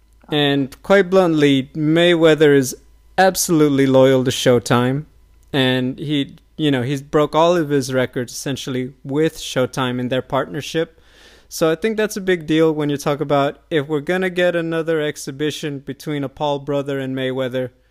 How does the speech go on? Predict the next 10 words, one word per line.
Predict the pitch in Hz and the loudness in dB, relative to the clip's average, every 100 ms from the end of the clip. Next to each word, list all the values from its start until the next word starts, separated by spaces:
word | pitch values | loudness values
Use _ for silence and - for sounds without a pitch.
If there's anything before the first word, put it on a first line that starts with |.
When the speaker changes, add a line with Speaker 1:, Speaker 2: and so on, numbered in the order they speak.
| _ _ _ _ 277 | _ _ _ _ -20
Speaker 2:
these | 147 143 156 151 139 | -12 -4 -2 -4 -4
are | 147 135 127 | -4 -2 -6
the | 131 | -8
correct | - 156 131 - | -10 -6 -8 -8
things | 131 123 - | -12 -12 -12
to | 117 | -12
happen. | 110 110 - _ _ _ _ _ _ _ - | -12 -14 -18 _ _ _ _ _ _ _ -18
Secondly, | - - 285 277 220 170 156 143 139 _ _ _ _ _ _ _ _ - | -12 -6 -6 -4 -6 -4 -4 -6 -10 _ _ _ _ _ _ _ _ -20
Tyron | - 254 254 214 196 170 | -10 -4 -2 -2 -2 -2
Woodley, | 170 156 147 139 135 | -4 -4 -4 -6 -8